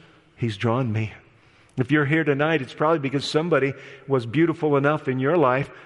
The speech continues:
to either introduce you to an interest in God or whose life showed the fruits of the Spirit, and it's like, "I'd like to know why you are the way you are. I'll come with you to that meeting."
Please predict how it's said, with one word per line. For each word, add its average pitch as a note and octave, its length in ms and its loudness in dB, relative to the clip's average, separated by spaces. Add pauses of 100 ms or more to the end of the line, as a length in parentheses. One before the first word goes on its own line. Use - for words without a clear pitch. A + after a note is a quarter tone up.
(140)
to C#3 80 2
either C#3 260 4
introduce D3+ 540 0
you D3 100 0
to C#3 200 0
an C3+ 100 2
interest D#3+ 440 -2
in B2 140 0
God B2+ 400 2 (380)
or D3 320 2
whose C#3 220 -2
life D#3+ 280 2
showed E3 320 0
the C3 80 -4
fruits F3 360 -2
of B2+ 100 -10
the C3 80 -2
Spirit, F3 460 0
and C#3 80 -6
it's - 160 -12
like, D3 260 0 (400)
"I'd C#3+ 180 0
like D#3 200 2
to C#3+ 80 -6
know D3 180 2
why C3 200 4
you C3 240 0
are B2+ 140 2
the A#2 100 0
way B2 200 2
you A#2+ 180 2
are. B2+ 180 2
I'll D#3 80 0
come F3 220 -4
with A2+ 180 -2
you A2 80 -2
to G#2 100 -2
that G2 200 0
meeting." G#2+ 500 -2